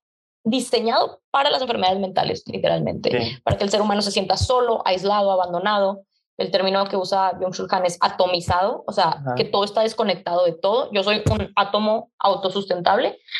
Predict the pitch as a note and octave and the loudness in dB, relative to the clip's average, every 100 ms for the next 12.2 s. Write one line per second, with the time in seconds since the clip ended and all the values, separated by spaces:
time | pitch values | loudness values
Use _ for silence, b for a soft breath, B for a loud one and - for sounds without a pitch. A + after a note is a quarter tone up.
0 | B B _ A#3+ F#3+ E3 D#3 - _ _ | B B _ 0 0 0 -4 -12 _ _
1 | _ _ _ G3+ E3+ G#3+ A#3 A#3+ C#4+ D4 | _ _ _ -2 2 0 0 0 0 2
2 | A3+ D#4 G4 A#3 A3 G#3+ G#3 A3 A#3+ B3+ | 2 2 2 0 0 0 -2 -2 -4 0
3 | C4 A#3 G#3 G3 G#3 A3 G#3+ G3+ G3 G3 | 2 2 2 0 0 0 2 2 0 0
4 | G3+ G#3+ F#3+ G3 F3+ G3 F#3 G3+ G3 _ | 0 0 2 0 2 0 2 0 -2 _
5 | F#3+ F#3+ G#3+ G#3+ G#3 G3 G#3+ G#3+ F#3+ F#3+ | 2 4 2 0 -2 0 0 0 0 0
6 | F#3 F#3 G#3 G#3+ G#3 G#3 G3+ B B G#3+ | -2 0 2 2 2 0 -4 B B -2
7 | F#3+ F#3+ F#3 B3 A#3 A3 G3+ G3+ G3 F#3+ | 0 2 0 2 2 2 0 0 0 2
8 | F#3 G#3 A#3 G3+ F#3+ F3+ F#3+ A#3 - G3 | 2 2 0 -2 -2 0 2 2 2 -2
9 | F3+ F#3 E3+ - _ G3 G3 B3 D#4+ D#4 | 0 0 0 -8 _ -2 2 0 2 -2
10 | D#4 E4 D#4+ - D4+ F#4+ F4+ G3+ G3+ G3+ | 0 -4 0 0 2 0 0 0 0 0
11 | F#3 E3 E3 - _ _ _ - D#3+ F#3+ | 0 -2 -4 -6 _ _ _ -2 0 0
12 | - F#3+ | 0 -2